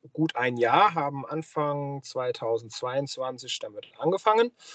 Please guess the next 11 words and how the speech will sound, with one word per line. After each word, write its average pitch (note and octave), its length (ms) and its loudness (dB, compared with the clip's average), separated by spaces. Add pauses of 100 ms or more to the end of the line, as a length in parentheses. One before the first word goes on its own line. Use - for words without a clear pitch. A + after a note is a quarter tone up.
(280)
Und C#3+ 260 6
wir C#3 100 6
haben D3 180 4
jetzt E3+ 280 6
im F3+ 80 -2
Moment D#3 520 2
so D#3+ 120 0
um F3 220 -2
die D#3+ 120 -4
vierzig - 540 2
Tirena-Leute, D#3 1000 6